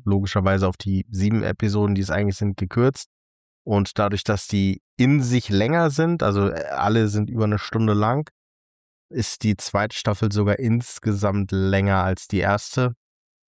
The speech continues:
Und wenn man mal hochrechnet, bei sieben bis acht Folgen, ah, eine Stunde,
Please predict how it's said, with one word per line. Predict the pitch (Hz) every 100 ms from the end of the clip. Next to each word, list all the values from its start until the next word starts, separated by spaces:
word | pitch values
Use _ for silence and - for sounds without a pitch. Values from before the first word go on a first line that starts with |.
| _
Und | 104 104 104 95
wenn | 101
man | 101 101
mal | 95 92 87 _ -
hochrechnet, | 113 127 127 _ 123 127 - - 120 120 113 -
bei | - 98 98 98 98
sieben | 90 104 110 107 107 104
bis | 98
acht | 78 104 - -
Folgen, | - 110 110 110 110 107
ah, | 98 98 95
eine | 95
Stunde, | 92 - - 113 117 117 113